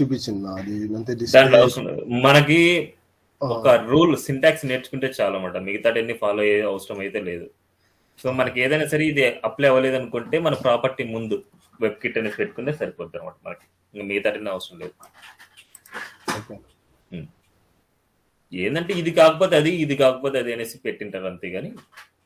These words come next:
Speaker 2: అన్ని
Speaker 1: ఆ.
Speaker 2: రెండు యూజ్ చేయాలని రూల్ అయితే లేదు మనకి. ఏదైనా సరే ఇది యూజ్ చేయలే, అది, అది అవుట్‌పుట్ రావట్లేదు అనేసి అనుకుంటే మనం WebKit అని పెట్టుకుంటాం.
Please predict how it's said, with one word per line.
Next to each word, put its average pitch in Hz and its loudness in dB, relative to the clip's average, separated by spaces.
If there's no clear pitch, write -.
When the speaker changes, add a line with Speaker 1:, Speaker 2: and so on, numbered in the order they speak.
Speaker 2:
అన్ని 135 0
Speaker 1:
ఆ. 147 2
Speaker 2:
రెండు 135 -2
యూజ్ 131 -6
చేయాలని 123 -2
రూల్ 107 -4
అయితే 104 -4
లేదు 90 -8
మనకి. 85 -16
ఏదైనా 131 -2
సరే 151 0
ఇది 127 -6
యూజ్ 139 -6
చేయలే, 139 2
అది, 131 -4
అది 113 0
అవుట్‌పుట్ 120 -2
రావట్లేదు 139 2
అనేసి 131 -4
అనుకుంటే 127 -8
మనం 165 -6
WebKit 117 -2
అని 113 -4
పెట్టుకుంటాం. 95 -14